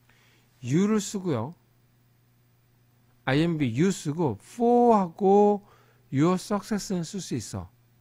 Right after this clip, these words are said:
음. 그러니까 너를 부러워하는 거야, 너. 그죠? 그 성공에 대한 이유 때문에 너를 부러워하는 거야.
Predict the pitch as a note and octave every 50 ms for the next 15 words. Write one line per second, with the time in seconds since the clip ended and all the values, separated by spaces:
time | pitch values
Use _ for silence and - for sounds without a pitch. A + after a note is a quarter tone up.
0 | _ _ _ _ _ _ A#2 G2+ F#2 - _ _ _ _ _ _ _ _ _ _
1 | _ _ _ _ _ _ _ _ _ _ _ _ _ _ _ _ _ _ _ -
2 | C#3+ A2+ G2 - - _ _ _ _ _ _ C#3 A#2+ C3+ A#2+ B2 C3 D3 E3+ A3
3 | C4 C4+ B3+ F3+ C#3 C#3 C3+ D3+ D3+ C#3 B2 A#2 A2+ G#2+ G#2+ G2 G2+ F#2 F#2+ G2
4 | F#2+ F2 - _ _ _ _ _ _ _ _ _ _ _ _ _ _ _ _ _
5 | _ _ C3+ G#2+ - G#2 F2+ - _ _ _ _ _ - - B2+ - - G3+ G3+
6 | F#3+ G#3 G3 G3 F3+ D#3+ E3+ C#3 A#2+ A2 A2 A2 G#2 - _ _ C#3 C3 C3 C#3
7 | C#3+ C#3+ D#3 F3+ F#3+ F#3+ F#3 - _ _ _ _ _ _ - A#2+ A2+ A2 A#2 C3
8 | C#3 F3+ G#3+ A3+ A3 F3+ - D3+ C3+ C3+ A#2+ A2+ G#2+ G#2+ G2 - F2 E2 E2+ -